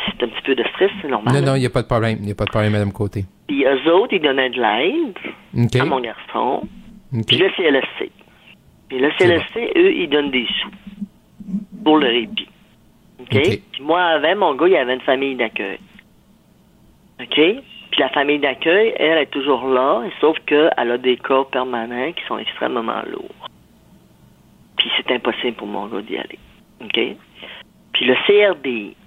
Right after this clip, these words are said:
Speaker 1: c'est un organisme qui, qui est gouvernemental, c'est fusionné avec les hôpitaux.
Speaker 2: Oui.
Speaker 1: Puis les autres, ils ont fermé le dossier.
Speaker 2: Ils ont fermé le dossier, mais pour quelle, pour quelle raison qu'ils ont fermé le dossier de votre
Speaker 1: Ben,
Speaker 2: garçon ?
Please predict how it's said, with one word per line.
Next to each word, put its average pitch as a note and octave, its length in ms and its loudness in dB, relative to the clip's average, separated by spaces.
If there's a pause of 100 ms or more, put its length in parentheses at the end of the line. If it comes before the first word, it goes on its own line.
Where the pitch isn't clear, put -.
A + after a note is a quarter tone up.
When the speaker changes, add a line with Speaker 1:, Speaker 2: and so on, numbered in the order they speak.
(160)
Speaker 1:
c'est G2+ 180 2
un G#2+ 160 -2
organisme A#2+ 520 -2 (100)
qui, F#2 80 -10
qui G#2 200 -12
est - 60 -14
gouvernemental, A2 800 -2 (120)
c'est D3 80 2
fusionné A#2+ 480 0
avec A2 220 -2
les G#2 140 -8
hôpitaux. G#2 380 -6 (600)
Speaker 2:
Oui. A#2+ 180 2 (880)
Speaker 1:
Puis C3 140 2
les C#3+ 80 0
autres, G3 140 2
ils E3+ 40 4
ont D3 60 0
fermé C3 300 -2
le B2+ 60 -10
dossier. - 320 -12 (1600)
Speaker 2:
Ils C#3+ 80 2
ont F3+ 40 2
fermé D3+ 220 2
le C3+ 60 0
dossier, A#2+ 300 2
mais G#2 180 2
pour - 220 -4
quelle, A2+ 520 2 (100)
pour - 160 -6 (180)
quelle A#2 200 2
raison A2 600 2
qu'ils A#2+ 120 -2
ont - 40 0
fermé G#2 220 0
le G2 80 0
dossier - 260 2
de C#3 60 0
votre C3+ 140 0
Speaker 1:
Ben, C#3 120 0
Speaker 2:
garçon ? C#3 180 4